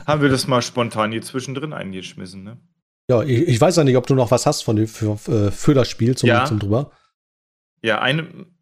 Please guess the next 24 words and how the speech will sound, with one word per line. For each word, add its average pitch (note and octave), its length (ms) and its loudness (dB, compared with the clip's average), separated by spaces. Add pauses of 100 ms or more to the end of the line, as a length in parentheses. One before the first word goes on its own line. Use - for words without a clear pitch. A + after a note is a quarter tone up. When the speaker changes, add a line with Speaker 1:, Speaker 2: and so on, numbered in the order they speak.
(140)
Speaker 1:
eine D3+ 300 0
Sache C#3 340 0
ist B2+ 220 -2
mir B2+ 120 -8
zumindest C3 420 -8
noch, A2+ 300 -8
äh, A#2 380 -2
stark - 380 -2
aufgefallen, D3+ 760 -4 (720)
weil, A2+ 580 2
ähm, A2+ 320 -4
als - 260 -6
ich B2+ 60 -16
das A#2 200 -8
erste C3 380 -4
Mal, A2+ 420 -2 (500)
ähm, A2 500 -6
angegriffen E3+ 960 -2
wurde, D3+ 360 2
war A2+ 140 4
ja G#2+ 160 2
klar A#2+ 360 0
von A#2+ 220 -4
diesem A2 580 -10